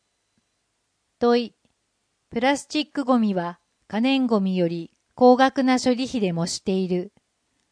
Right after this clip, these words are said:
分別する意味合いは。環境部長。令和四年四月に再商品化の法律が施行され、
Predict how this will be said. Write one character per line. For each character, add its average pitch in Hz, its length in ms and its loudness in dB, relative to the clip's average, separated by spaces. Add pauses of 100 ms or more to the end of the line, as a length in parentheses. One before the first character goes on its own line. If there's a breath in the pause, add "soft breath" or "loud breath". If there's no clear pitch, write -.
(240)
分 254 240 2
別 269 300 0
す 247 100 -2
る 247 220 0
意 220 100 -4
味 240 240 2
合 247 60 2
い 233 120 -2
は。 220 220 -2 (1800)
環 254 260 -2
境 262 260 4
部 233 120 0
長。 165 400 0 (1500)
令 262 220 4
和 214 100 2
四 175 180 -4
年 190 240 -4
四 - 140 -10
月 220 300 -4
に 196 260 -4 (260)
再 254 300 -2
商 269 300 0
品 254 280 0
化 254 160 0
の 247 160 2
法 247 240 4
律 240 280 -4
が 220 180 -2
施 - 140 -10
行 226 240 0
さ 214 180 -4
れ、 202 260 -4